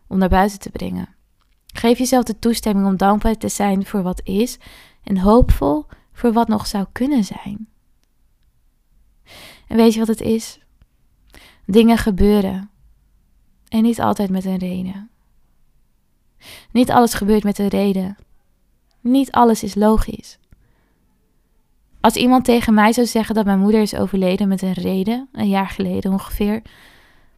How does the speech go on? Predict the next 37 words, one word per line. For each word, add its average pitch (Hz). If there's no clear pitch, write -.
Als 214
iemand 226
zou 226
zeggen, 214
"Oh 226
ja, 214
maar 196
er 196
is 240
een 240
reden 202
dat 196
je 208
een 190
paar 202
keer 190
seksueel 190
bent 190
misbruikt. 185
Er 214
is 233
een 240
reden 220
waarom 196
jouw 190
moeder 196
tien 208
jaar 190
geleden 202
ook 220
kanker 185
had. -
Er 196
is 214
een 214
reden 202
waarom 190